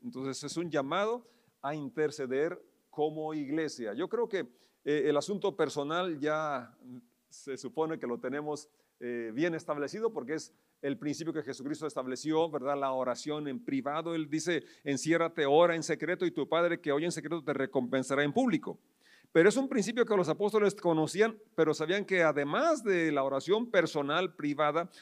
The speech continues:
también es importante la oración grupal, la oración congregacional, la oración conjunta, que es lo que estaban haciendo, eh, los creyentes al orar ahí en la casa de María, al orar por Pedro.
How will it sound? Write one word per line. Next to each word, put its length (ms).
también 300
es 140
importante 560
la 80
oración 400
grupal, 460
la 80
oración 420
congregacional, 880
la 160
oración 520
conjunta, 840
que 180
es 60
lo 140
que 80
estaban 320
haciendo, 560
eh, 100
los 260
creyentes 720
al 160
orar 500
ahí 180
en 120
la 100
casa 300
de 100
María, 420
al 120
orar 340
por 240
Pedro. 480